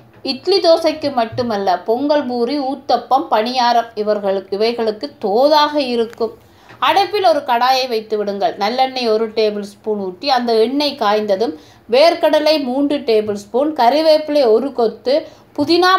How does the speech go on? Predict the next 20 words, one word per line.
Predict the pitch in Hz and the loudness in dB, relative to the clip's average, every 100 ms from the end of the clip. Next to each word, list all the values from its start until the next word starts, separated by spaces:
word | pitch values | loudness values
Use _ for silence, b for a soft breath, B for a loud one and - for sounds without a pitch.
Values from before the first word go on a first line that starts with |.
| 370 | 2
பத்திலிருந்து | 247 247 311 311 294 294 294 247 | 0 2 -2 0 0 0 0 2
பதினைந்து | 233 285 294 294 262 | 2 2 2 2 2
இலைகள், | 220 202 226 285 | 0 0 0 0
பச்சை | 240 233 - 320 311 | -2 -2 0 2 2
மிளகாய் | 302 294 277 240 | 2 2 2 0
மூன்று, | 220 214 277 | -4 -2 0
ஒரு | 262 233 | 0 0
பெரிய | 254 294 330 294 | 0 2 0 2
நெல்லிக்காய் | 240 269 302 294 277 262 | 0 -2 -4 0 4 4
அளவு | 247 233 294 269 | 4 2 0 -4
புளி, | 247 247 - B B B 285 | -4 -4 -6 B B B 0
இவைகளை | 359 392 392 381 - | 2 4 2 2 0
போட்டு | 311 311 381 349 | 0 0 0 0
நன்றாக | 247 285 339 370 359 349 269 | 0 0 2 4 4 4 2
வறுத்து | 269 - 294 | 2 -4 -6
கொள்ள | 277 269 254 | -2 0 0
வேண்டும். | 240 233 214 - b b 254 294 | 0 -2 -6 -8 b b -4 2
இரண்டு | 381 403 415 359 | 2 2 0 0
நிமிடம் | 311 320 302 269 | 0 2 2 2
வரை | 262 | 2